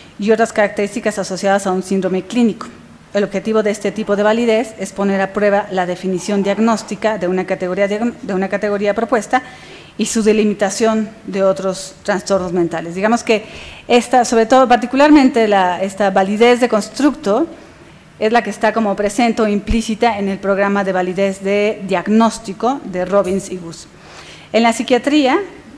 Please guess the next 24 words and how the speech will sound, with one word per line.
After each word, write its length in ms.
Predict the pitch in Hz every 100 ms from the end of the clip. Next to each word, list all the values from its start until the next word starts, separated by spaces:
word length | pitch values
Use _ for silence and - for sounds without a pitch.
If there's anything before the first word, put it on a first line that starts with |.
| -
eh, 840 | 190 180 180 180 175 180 185 185 -
la 300 | 190 185 185
noción 300 | 185 - 226
de 80 | 226
validez 300 | 214 226 226
se 80 |
orientó 240 | 196 190 208
inicialmente 520 | 214 214 202 202 208
al 80 | 190
refinamiento 560 | 190 202 190 196 190
de 60 | 196
los 140 | 180
diagnósticos, 880 | 175 175 220 220 208 202 285 - - - - - - - -
a 80 | 185
fin 220 | 208 208
de 80 | 196
asegurar 420 | 196 180 196 196
un 80 | 196
mayor, 300 | 185 190 190 - - -
eh, 260 | 185 180 175
poder 300 | 202 208 220
predictivo 520 | 220 226 214 262 233 233
y 100 | 202
una 320 | 202 196